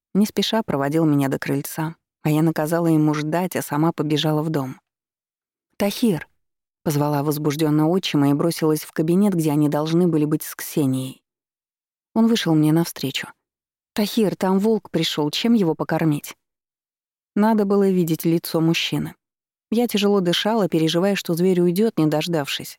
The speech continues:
а я обману его в ожиданиях, и, кажется, выглядело очень глупо. "Карина", — смутился отчим, — "мы не кормим его. Он сам добывает себе пропитание". "А если он не сможет?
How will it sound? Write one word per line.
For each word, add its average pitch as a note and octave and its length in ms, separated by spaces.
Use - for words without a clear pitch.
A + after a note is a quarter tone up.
а E3+ 80
я F#3+ 160
обману F3+ 320
его E3+ 240
в E3+ 80
ожиданиях, E3+ 760
и, E3+ 120
кажется, E3+ 500
выглядело E3 460
очень F3+ 380
глупо. E3 420
"Карина", — D3 540
смутился C#3+ 600
отчим, — C3 460
"мы C#3+ 600
не D3+ 280
кормим C3+ 460
его. C#3 340
Он C3+ 320
сам D3 480
добывает C3+ 440
себе C#3 240
пропитание". C3+ 720
"А D3 260
если D#3 460
он D3 160
не D3 100
сможет? C#3+ 460